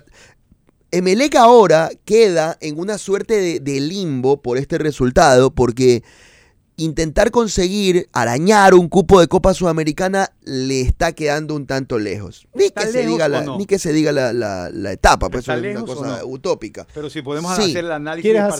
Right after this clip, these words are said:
Speaker 3: hacer la,
Speaker 2: por partido.
Speaker 3: la,
Speaker 1: Creo que
Speaker 3: ¿quieres
Speaker 1: le
Speaker 3: hacer la
Speaker 1: puede,
Speaker 3: cuenta?
Speaker 1: creo que le puede quedar lejos, porque dependerá, pues, de técnico universitario, Deportivo Cuenca y demás.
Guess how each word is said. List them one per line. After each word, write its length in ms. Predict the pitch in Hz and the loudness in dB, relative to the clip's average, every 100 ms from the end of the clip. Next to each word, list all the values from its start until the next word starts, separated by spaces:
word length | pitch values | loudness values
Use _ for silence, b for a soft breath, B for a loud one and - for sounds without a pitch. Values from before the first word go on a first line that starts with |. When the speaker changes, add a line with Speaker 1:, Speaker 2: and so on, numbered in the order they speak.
| 220 | 0
Speaker 3:
hacer 80 | |
la, 300 | 226 214 196 | 2 2 2
Speaker 2:
por 80 | 185 | 2
partido. 240 | 180 175 165 | 0 0 -2
Speaker 3:
la, 440 | 156 143 135 131 | -2 -4 -6 -2
Speaker 1:
Creo 340 | 190 226 247 233 | 4 8 8 8
que 100 | 208 | 4
Speaker 3:
¿quieres 80 | |
Speaker 1:
le 60 | 190 | 6
Speaker 3:
hacer 80 | 208 | 6
la 60 | 214 | 6
Speaker 1:
puede, 140 | 269 | 6
Speaker 3:
cuenta? 240 | 170 147 139 | 6 4 4
Speaker 1:
creo 260 | 208 220 202 | 6 6 6
que 120 | 202 | 4
le 140 | 185 | 2
puede 320 | 147 185 190 | 2 2 2
quedar 280 | 175 170 165 | 0 -2 -2
lejos, 560 | 156 147 135 131 143 - - 147 | -2 -2 -2 -6 -10 -14 -20 -14
porque 760 | - 170 160 165 151 147 147 127 b b b b | -4 -4 -2 0 2 2 0 -6 b b b b
dependerá, 540 | 196 233 220 262 359 | 0 2 4 6 6
pues, 180 | 190 180 | 4 0
de 140 | 175 165 | 0 -2
técnico 380 | 185 180 170 | -4 -4 -4
universitario, 1160 | 175 160 156 151 147 156 165 185 185 175 160 156 | -2 0 0 -2 -4 0 0 2 2 2 4 6
Deportivo 600 | 147 139 143 - 160 143 | 4 2 -2 -4 0 0
Cuenca 960 | 123 151 175 190 180 160 160 143 139 135 | 2 0 2 2 0 -4 -2 -2 -2 -4
y 120 | 139 | -4
demás. 540 | 135 156 226 196 190 | -2 0 2 2 -2